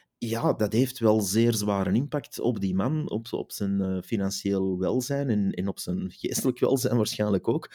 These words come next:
Ehm, en ja, dat doet hij aan de lopende band. En blijkbaar, ja, eh, komt dat vooral hopelijk nu ten einde. We zullen zien binnen een paar dagen, eh, wat dan het, eh, verdict is, eh, dat daaruit rolt. Maar, eh, ja, d-, d-, dat die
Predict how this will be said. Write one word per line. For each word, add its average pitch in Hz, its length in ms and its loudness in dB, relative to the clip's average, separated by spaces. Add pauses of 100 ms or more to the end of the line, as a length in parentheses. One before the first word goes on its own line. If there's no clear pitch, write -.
(380)
Ehm, 104 440 4
en 104 400 2 (200)
ja, 104 480 2
dat 113 180 0
doet 185 180 2
hij 147 100 4
aan 123 100 6
de 110 80 8
lopende 113 420 4
band. 107 460 -4
En 101 480 0
blijkbaar, 101 600 -6
ja, 95 240 -8 (180)
eh, - 220 -8
komt 120 180 0
dat 113 140 -2
vooral 110 340 4
hopelijk 110 520 2
nu 110 160 2
ten 90 160 -8
einde. 117 320 0
We 107 60 2
zullen 95 260 -2
zien 110 200 -6
binnen 104 180 -2
een 92 100 -6
paar 95 240 -6
dagen, 104 360 0 (460)
eh, 101 180 0
wat 104 200 -4
dan 101 140 0
het, 95 220 -2
eh, 98 200 4
verdict 87 440 -10
is, 110 200 -2
eh, 104 180 2 (140)
dat 104 280 -2
daaruit 92 320 -4
rolt. 120 340 -4 (440)
Maar, 98 360 -2
eh, 98 80 0 (100)
ja, 107 400 0
d-, 98 160 -2
d-, 85 160 -8
dat 127 160 0
die 127 240 -6